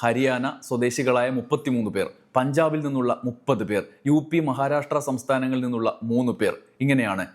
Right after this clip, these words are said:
ഇന്നലെ എത്തിയവരുടെ എണ്ണം. വിമാനത്തിൽ ഉണ്ടായിരുന്നവർ പിന്നെ എന്ത്, എങ്ങനെയാണ് വന്നത്, അവരുടെ പ്രശ്നങ്ങൾ എന്താണ് എന്നൊക്കെ നമ്മൾ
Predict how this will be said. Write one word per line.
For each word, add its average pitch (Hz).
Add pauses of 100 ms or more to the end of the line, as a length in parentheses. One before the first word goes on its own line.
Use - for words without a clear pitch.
(160)
ഇന്നലെ 120
എത്തിയവരുടെ 101 (140)
എണ്ണം. 90 (520)
വിമാനത്തിൽ 165 (100)
ഉണ്ടായിരുന്നവർ 123 (340)
പിന്നെ 143
എന്ത്, 131 (160)
എങ്ങനെയാണ് 127 (100)
വന്നത്, 107 (160)
അവരുടെ 117
പ്രശ്നങ്ങൾ 135
എന്താണ് 104 (120)
എന്നൊക്കെ 113 (260)
നമ്മൾ 117